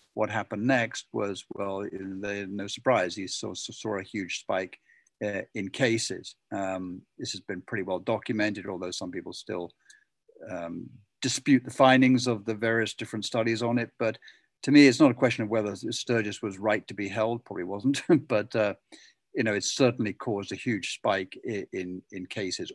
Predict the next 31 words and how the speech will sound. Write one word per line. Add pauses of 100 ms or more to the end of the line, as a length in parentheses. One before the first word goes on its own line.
all
around
them. (180)
And,
uh,
you
know,
places
like
Wisconsin
are, (540)
you
know, (260)
really
suffering
quite
badly.
It's
got
a
much
bigger (100)
population,
of
course,
in
either
of
these
two
states.